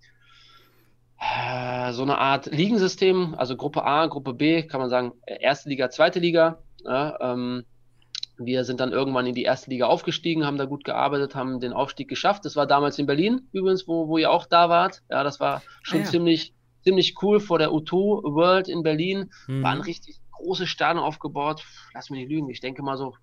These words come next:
Speaker 1: keine Ahnung, vier, fünftausend Zuschauer vielleicht Kapazität,
Speaker 2: Und das war
Speaker 1: oder?
Speaker 2: diese Nations League eben?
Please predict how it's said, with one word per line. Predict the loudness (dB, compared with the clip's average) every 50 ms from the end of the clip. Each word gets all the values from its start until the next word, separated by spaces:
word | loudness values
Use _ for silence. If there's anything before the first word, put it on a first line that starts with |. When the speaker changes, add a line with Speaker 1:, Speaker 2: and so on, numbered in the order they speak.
| -8
Speaker 1:
keine | -6 -6 -4 -4
Ahnung, | -6 -8 -10 -10 -14 -20 -20 -20 -18 -18 -18 -18 -20 -20 -20 _ _
vier, | -20 -20 -16 -12 -6 -2 0 0 0
fünftausend | 0 -2 -6 -6 -6 -2 0 2 2 2 0 -2 -6
Zuschauer | -6 -6 -4 -2 0 2 2 0
vielleicht | 0 -2 -4 -4 -4 -4
Kapazität, | -6 -4 -4 -6 -8 -8 -8 -4 0 0 2
Speaker 2:
Und | 2
das | 2 4 4
war | 4
Speaker 1:
oder? | 4 4
Speaker 2:
diese | 6 6
Nations | 8 8 6 6 4 0 -2 -2 -2
League | -4 -4 -4 -4
eben? | -4 -4 -4 -4 -4 -4 -6